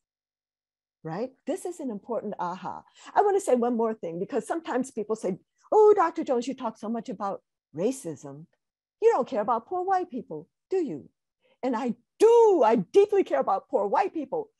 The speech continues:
poor Black people, poor Indigenous people, poor Hispanic or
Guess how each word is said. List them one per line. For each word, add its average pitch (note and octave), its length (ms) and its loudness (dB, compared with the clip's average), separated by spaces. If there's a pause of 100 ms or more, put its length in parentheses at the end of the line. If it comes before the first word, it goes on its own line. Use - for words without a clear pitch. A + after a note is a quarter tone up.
(240)
poor C#4+ 120 6
Black E4 280 0
people, C#4 240 -4
poor A#3+ 180 0
Indigenous D#4 520 -4
people, F#3 320 -4
poor C4+ 200 2
Hispanic D4 600 -4
or A#3 220 2